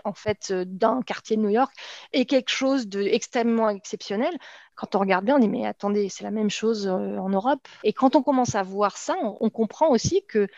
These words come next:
cette peinture expressionniste abstraite n'ait eu aucune réception en Europe, jusqu'au moment où,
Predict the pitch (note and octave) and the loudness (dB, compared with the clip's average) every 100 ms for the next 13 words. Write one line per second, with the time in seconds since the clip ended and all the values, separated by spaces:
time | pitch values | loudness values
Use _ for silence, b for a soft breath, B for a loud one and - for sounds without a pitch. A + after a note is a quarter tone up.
0 | b _ - B3+ A#3+ - - A3 A3+ A#3+ | b _ -4 0 0 -4 -6 0 0 0
1 | A3 G3+ - G#3+ - F#3+ F#3+ - - - | -4 -4 -4 -6 -4 -2 -2 -4 -8 -8
2 | - - D4+ F4 A3+ G3 B3 E4 - B3 | -8 -2 0 2 2 2 0 0 0 -2
3 | - E4+ A#3+ F#3+ F#3+ - C#4 G#3 F3+ F3+ | 0 0 0 -2 -8 -6 -6 -6 -6 -6
4 | C4 - - _ _ A#3 G3+ C#4+ - - | -8 -10 -20 _ _ -10 -4 -4 -4 -4
5 | A#3 G#3+ A3+ E4 B3+ G#3+ G#3 | -2 -2 -2 0 0 0 -6